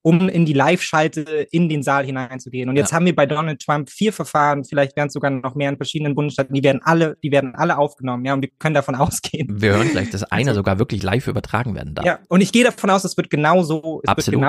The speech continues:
Speaker 1: genauso
Speaker 2: machen die.
Speaker 1: laufen, ja. Und dagegen ist dieses ganze Johnny Depp, Amber Hart-Ding
Speaker 2: Ja.
Speaker 1: wirklich
Speaker 2: Ja,
Speaker 1: wird
Speaker 2: ja.
Speaker 1: nichts sein dagegen, gegen das, die Meme-Front, die da auf uns zukommt. Ja, wir werden nur darum drehen, wenn es um die U S A geht und es wird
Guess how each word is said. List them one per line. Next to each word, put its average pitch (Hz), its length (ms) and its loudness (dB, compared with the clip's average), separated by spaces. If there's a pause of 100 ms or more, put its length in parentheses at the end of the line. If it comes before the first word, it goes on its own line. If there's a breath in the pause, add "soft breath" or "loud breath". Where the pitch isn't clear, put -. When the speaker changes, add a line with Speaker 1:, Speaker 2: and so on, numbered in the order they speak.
Speaker 1:
genauso 143 160 0
Speaker 2:
machen 120 140 0
die. 135 40 0
Speaker 1:
laufen, 143 380 -2
ja. 135 140 -4
Und 147 180 -4
dagegen 160 300 4
ist 160 160 -2
dieses 143 180 -8
ganze 160 240 -2
Johnny 143 340 -2
Depp, 139 320 0
Amber 143 260 -2
Hart-Ding 139 580 -4 (360)
Speaker 2:
Ja. - 100 0
Speaker 1:
wirklich - 420 -4 (260)
Speaker 2:
Ja, 107 140 0
Speaker 1:
wird 120 120 2
Speaker 2:
ja. - 20 0
Speaker 1:
nichts 170 320 0
sein 117 240 2
dagegen, 120 440 -2
gegen 143 280 2
das, - 260 -2
die 147 140 -2
Meme-Front, 170 960 2
die 165 80 2
da 147 180 2
auf 151 160 0
uns 147 160 -6
zukommt. 156 420 0
Ja, 143 120 2
wir 139 160 -2
werden 139 240 2
nur 175 160 2
darum 143 320 0
drehen, 135 260 -6
wenn 135 160 -6
es 127 100 -8
um 135 120 -4
die 127 60 -2
U 131 40 -2
S 127 100 -6
A 120 140 -2
geht 127 160 -2
und 127 100 -6
es 120 200 -6
wird 120 180 -2